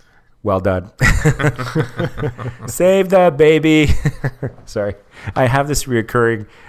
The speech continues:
pseudo character in my mind of this robot that does exactly what you're, what he's told by a human, but to the extreme. <laughs>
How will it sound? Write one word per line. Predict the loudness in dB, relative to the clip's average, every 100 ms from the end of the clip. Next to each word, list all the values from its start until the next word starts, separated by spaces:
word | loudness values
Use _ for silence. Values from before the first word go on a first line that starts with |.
| -20
pseudo | -14 -8 -2 -2
character | 0 -2 -2 -6
in | -6
my | -6
mind | -8 -8 -10
of | -10
this | -10 -10 -10
robot | -8 -6 -6 -8 -12
that | -10
does | -8 -8
exactly | -8 -6 -6 -8 -10
what | -8 -8
you're, | -12 -12
what | -12 -10
he's | -8
told | -8 -6 -6 -8 -12 -20 _ _ -8
by | -6
a |
human, | -6 -6 -6 -8 -8
but | -8 -8 -10 _ -10
to | -8
the | -6 -8
extreme. | -10 -10 -6 -6 -8 -12 -14 -16 -16 -20 _ -14 -14 -8
<laughs> | -8